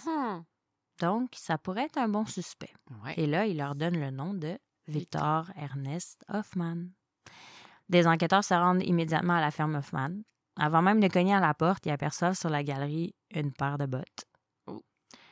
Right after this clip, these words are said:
Speaker 2: Donc, euh, paire de bottes qui semblent re-, co-, qui semblent correspondre aux empreintes trouvées sur la scène du crime. Donc, ils les saisissent pour analyse.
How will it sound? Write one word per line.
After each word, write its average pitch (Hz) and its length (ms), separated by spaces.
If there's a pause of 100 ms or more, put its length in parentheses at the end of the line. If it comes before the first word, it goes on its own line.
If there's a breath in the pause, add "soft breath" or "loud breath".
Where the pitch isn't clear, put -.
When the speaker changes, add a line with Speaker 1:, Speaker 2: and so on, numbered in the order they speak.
(260 loud breath)
Speaker 2:
Donc, 160 460 (160)
euh, 143 160
paire 143 260
de 147 80
bottes 147 220
qui - 100
semblent 147 380
re-, 139 260 (680)
co-, 156 140 (180)
qui - 100
semblent 170 280
correspondre 160 560
aux 147 120
empreintes 147 400
trouvées 151 280
sur 147 140
la 135 140
scène 147 180
du 143 80
crime. 147 240 (180)
Donc, 156 200
ils 160 40
les 151 100
saisissent 151 420
pour 143 180
analyse. 135 520